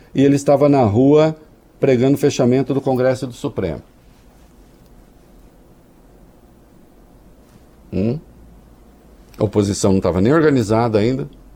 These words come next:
continua pequena, né? Não tinha, ele tinha um presidente da Câmara que estava fazendo por ele a reforma da Previdência,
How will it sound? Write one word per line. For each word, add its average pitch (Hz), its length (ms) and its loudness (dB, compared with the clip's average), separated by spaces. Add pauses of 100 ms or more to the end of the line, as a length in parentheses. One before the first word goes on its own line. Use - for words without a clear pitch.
(880)
continua 135 560 0
pequena, 113 760 -2 (1500)
né? 113 320 -2
Não 107 220 2
tinha, 117 400 0 (400)
ele 127 220 2
tinha 151 160 2
um 147 40 4
presidente 135 560 2
da 123 120 4
Câmara 120 400 2
que 127 100 -4
estava 123 380 0
fazendo 135 580 0
por 240 300 4
ele 196 360 6
a 117 60 4
reforma 110 340 0
da 104 120 0
Previdência, 131 640 -4